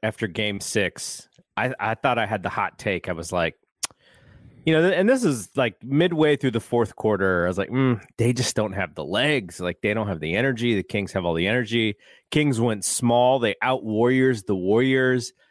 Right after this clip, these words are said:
And I was like, "Man, if they pull that again, this, this might be curtains. This might be it." And, you know, I was even saying in, in, uh, in a, a Discord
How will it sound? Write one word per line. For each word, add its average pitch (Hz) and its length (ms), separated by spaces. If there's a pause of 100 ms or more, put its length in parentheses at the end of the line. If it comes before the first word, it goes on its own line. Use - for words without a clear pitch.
(320)
And 104 80
I 104 40
was 101 140
like, 92 220
"Man, 131 340
if - 160
they 127 160
pull 110 360
that 127 280 (480)
again, 87 600 (160)
this, 120 220
this 113 220
might 95 200
be 85 100
curtains. 95 480
This - 160
might 95 160
be 90 220
it." 104 160 (720)
And, 101 580 (100)
you 113 120
know, 117 60
I 156 100
was 320 160
even 143 240
saying 120 480
in, 113 320
in, 101 260
uh, 90 300 (320)
in 107 120
a, 92 160 (140)
a 107 80
Discord 95 720